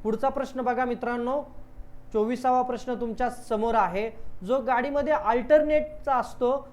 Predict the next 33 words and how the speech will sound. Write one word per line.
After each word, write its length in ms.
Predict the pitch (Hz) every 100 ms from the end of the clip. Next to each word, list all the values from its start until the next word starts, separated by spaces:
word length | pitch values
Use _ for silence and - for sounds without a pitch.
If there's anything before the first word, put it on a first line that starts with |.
| -
त्याचे 200 | 220 240
आपल्याला 280 | 247 254 254
इथं 140 | 262 285 247
कार्य 280 | 208 208 208
विचारलेलं 440 | - 196 175 156
आहे. 80 | 127 - - 220
तुम्हाला 220 | 240 262
इथं 160 | 262
मी 140 | 269 294
मुद्दाम 460 | 254 196 220 262
काय 140 | 262 277
केलेले 300 | 262 262 262
आहेत 140 | 240
मित्रांनो, 460 | 247 254 254 277 302 - -
इथं 160 | 220 240
त्याच्या 320 | 254 247 285
इमेज 400 | 262 220 240 247
देखील 320 | 247 269 277
दिलेल्या 360 | 226 208 202 190
आहे, 280 | 170 214 269 - -
तुम्ही 140 | 202 208
त्या 100 | 226
पाहू 280 | 220 196 196
शकता. 420 | 208 202 220 240 - - - - 190
जर 180 | 254
गाडीमध्ये 500 | 233 233 254 277 277
जो 140 | 247 202
अल्टरनेट 640 | - 220 233 277 285 285
असतो, 300 | 262 - 277
त्याचे 280 | 269 262 269
कार्य 340 | 269 233 233 240
काय 220 | 233 196
असते, 400 | 180 - 202